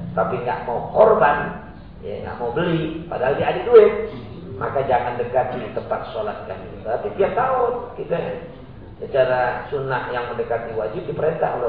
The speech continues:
Rasulullah. Kenapa? Karena hakikatnya korban itu adalah sedekah.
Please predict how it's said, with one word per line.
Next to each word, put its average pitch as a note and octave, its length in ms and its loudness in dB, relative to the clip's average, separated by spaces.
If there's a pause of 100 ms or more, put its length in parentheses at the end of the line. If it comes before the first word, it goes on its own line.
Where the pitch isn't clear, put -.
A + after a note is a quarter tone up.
(140)
Rasulullah. - 400 -12 (400)
Kenapa? D3 320 2
Karena B2+ 240 0
hakikatnya B2+ 560 -2
korban A#2 400 0
itu D#3 160 -2
adalah A#2 320 0
sedekah. G#2+ 420 -4